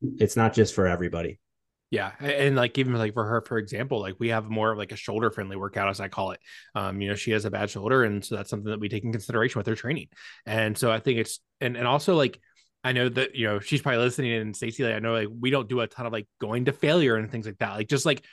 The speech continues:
Speaker 2: personally right now, I think it's just, like, we're, like, she's brand new to the gym. Like, I just wanna focus on, like, getting movement in and, like, getting comfortable. Like, she's loving the gym now. Like, that's what I'm looking for. And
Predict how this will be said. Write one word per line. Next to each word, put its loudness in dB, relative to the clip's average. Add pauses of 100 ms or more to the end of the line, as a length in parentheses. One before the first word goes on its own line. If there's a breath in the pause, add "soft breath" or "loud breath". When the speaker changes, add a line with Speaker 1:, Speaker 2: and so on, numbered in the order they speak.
(220 soft breath)
Speaker 2:
personally 2
right -4
now, 0 (160)
I 2
think 0
it's -10
just, -6
like, -2 (240)
we're, 0
like, -6
she's -8 (180)
brand 4
new 8
to 6
the 6
gym. 2
Like, -4 (120)
I 0
just -4
wanna 2
focus 0
on, 0
like, -8 (480 soft breath)
getting 2
movement -2
in 6
and, -2
like, -2 (480 soft breath)
getting 2
comfortable. 0
Like, 2
she's -6
loving 2
the 4
gym 0
now. 0
Like, -4 (100)
that's -8
what 0
I'm -2
looking 2
for. 0 (460 soft breath)
And -2